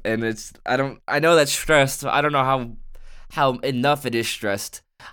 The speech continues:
I think it'd be a cool thing for,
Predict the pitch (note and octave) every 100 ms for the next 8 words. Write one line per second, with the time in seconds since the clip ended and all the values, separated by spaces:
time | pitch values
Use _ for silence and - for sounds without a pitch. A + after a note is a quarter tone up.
0 | - F3+ A#3+ B3 G3 F#3+ E3+ D#3+ C#3 D#3+
1 | D3 C#3 A#2+ B2 C3 - - _ _ -
2 | - C3+ C#3+ C#3 C3 -